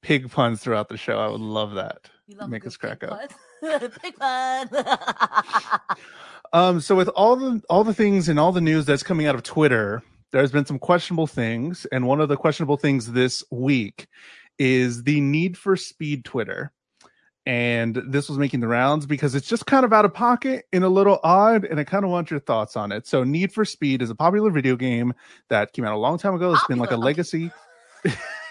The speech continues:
Speaker 1: It's been a legacy game for a while. They have the name Need for Speed.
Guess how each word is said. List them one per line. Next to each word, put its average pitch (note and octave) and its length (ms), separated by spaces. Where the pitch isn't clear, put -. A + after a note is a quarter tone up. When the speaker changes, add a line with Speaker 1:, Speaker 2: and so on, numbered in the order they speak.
Speaker 1:
It's G3 160
been C4 160
a C4+ 60
legacy B3+ 680
game A#3+ 480
for A3+ 200
a A3 40
while. F#3+ 760
They D#3+ 120
have G3 200
the G3+ 100
name F3 460
Need C3 200
for A2 160
Speed. F#2+ 420